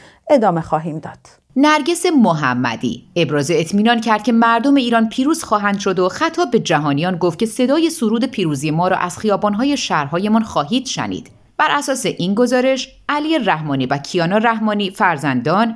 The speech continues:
Speaker 2: تقی رحمانی همسر و حمیدرضا محمدی برادر این فعال حقوق بشر زندانی در مراسم اهدای جایزهٔ محافظ دموکراسی و حقوق بشر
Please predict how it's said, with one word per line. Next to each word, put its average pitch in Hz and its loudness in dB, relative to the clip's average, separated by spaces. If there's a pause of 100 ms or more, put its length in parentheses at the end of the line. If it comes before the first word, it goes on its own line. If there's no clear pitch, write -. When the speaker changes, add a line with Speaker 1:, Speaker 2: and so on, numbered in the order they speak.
Speaker 2:
تقی 269 0
رحمانی 139 -2
همسر 160 0
و 220 0
حمیدرضا 208 -2
محمدی 254 2 (280)
برادر 277 4 (180)
این 269 4
فعال 143 -2
حقوق 135 -4
بشر 139 -2
زندانی 147 -2
در 170 2
مراسم 165 -2
اهدای 180 -2
جایزهٔ 170 0
محافظ 185 0
دموکراسی 147 -2
و 123 -2
حقوق 135 -4
بشر 120 -2